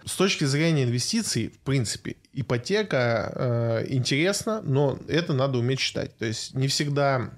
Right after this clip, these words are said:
э, люди правильно понимают, как считать такие вещи. Если вы задаёте такой вопрос мне,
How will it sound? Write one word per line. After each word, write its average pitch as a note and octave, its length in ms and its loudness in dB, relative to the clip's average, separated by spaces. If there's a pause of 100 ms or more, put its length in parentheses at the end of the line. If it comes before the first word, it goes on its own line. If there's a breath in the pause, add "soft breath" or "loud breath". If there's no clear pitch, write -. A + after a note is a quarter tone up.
(140)
э, A#2 260 0
люди C#3+ 220 2
правильно B2+ 400 0
понимают, C3 520 -2
как C#3 160 2
считать C3 520 0
такие B2 300 -2
вещи. A2 320 -2
Если B2 320 2
вы C#3 80 4
задаёте C3 400 2
такой A#2+ 260 0
вопрос C#3+ 600 -2
мне, A2+ 420 0